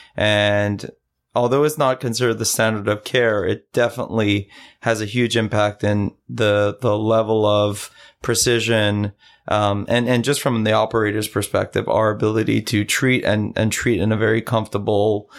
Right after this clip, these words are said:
ergonomic manner. Second would be cone beam computed tomography, C B C T. From, from a diagnostic perspective,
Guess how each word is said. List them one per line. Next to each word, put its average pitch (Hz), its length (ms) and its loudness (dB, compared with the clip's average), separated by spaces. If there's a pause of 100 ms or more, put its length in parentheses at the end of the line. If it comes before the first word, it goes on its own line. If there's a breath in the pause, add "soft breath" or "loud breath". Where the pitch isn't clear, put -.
(200 loud breath)
ergonomic 107 540 0
manner. 107 480 0 (540 loud breath)
Second 170 680 0
would 117 300 0
be 107 360 2
cone 123 280 0
beam 110 200 2
computed 104 420 -4
tomography, 110 540 -2
C - 140 -2
B - 140 -2
C - 180 -2
T. - 260 -12 (680 soft breath)
From, 123 340 -2
from 120 180 0
a 113 80 2
diagnostic 131 640 0
perspective, 120 680 0